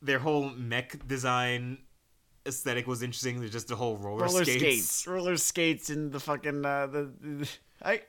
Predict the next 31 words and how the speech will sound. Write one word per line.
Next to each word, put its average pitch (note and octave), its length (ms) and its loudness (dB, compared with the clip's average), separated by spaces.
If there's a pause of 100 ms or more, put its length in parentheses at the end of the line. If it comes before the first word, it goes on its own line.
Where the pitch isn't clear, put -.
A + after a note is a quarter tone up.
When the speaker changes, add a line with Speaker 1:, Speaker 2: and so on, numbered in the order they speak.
(100)
Speaker 2:
I F#3 220 4
have A3 180 -14
to D3+ 80 -10
wonder A2+ 340 -6
if G#2+ 200 -12
Isayama G2+ 800 -6 (280)
was A#2+ 160 -4
looking A#2+ 320 -2
at A2+ 140 -4
the A#2 80 -6
fucking A2+ 380 -4
grappling G#2+ 480 -2
hook F2+ 220 -10
thing F2 440 -8 (420)
that A#2 400 0
the, A2+ 260 0
uh, G#2+ 180 4
that A2+ 160 0
all A#2 140 6
the G#2+ 100 -2
mechs A2 400 -2
do A#2 360 -2
in G#2 260 -4
this G2 160 -6
show, F#2+ 500 -2 (240)
and B2 100 -4
was B2+ 120 0
thinking C#3 360 0
to B2+ 60 0
himself, A2 600 2 (1160)
"Huh." A2+ 680 2